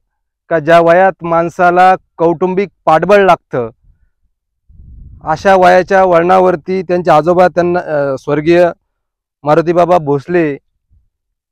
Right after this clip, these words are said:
अ, हे त्यांना सोडून गेले. वडिलांचं आजारपण आणि,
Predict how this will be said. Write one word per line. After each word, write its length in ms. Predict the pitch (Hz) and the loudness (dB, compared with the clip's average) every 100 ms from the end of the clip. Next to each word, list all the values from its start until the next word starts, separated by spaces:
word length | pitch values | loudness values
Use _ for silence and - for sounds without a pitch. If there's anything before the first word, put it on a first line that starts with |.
| _ _ _ _ | _ _ _ _
अ, 40 | - 69 117 | -20 -20 -12
हे 80 | 151 | -4
त्यांना 280 | 160 175 180 | 0 2 2
सोडून 320 | 170 165 185 | 2 2 2
गेले. 340 | 180 165 131 120 - _ _ _ _ _ _ _ _ _ | 2 0 -2 -8 -18 _ _ _ _ _ _ _ _ _
वडिलांचं 600 | - 131 156 180 185 185 | -6 -2 2 0 0 0
आजारपण 720 | 190 165 180 180 190 175 139 143 _ _ _ _ _ _ | 0 2 2 2 0 0 -2 -10 _ _ _ _ _ _
आणि, 280 | 185 196 202 | -8 -4 -4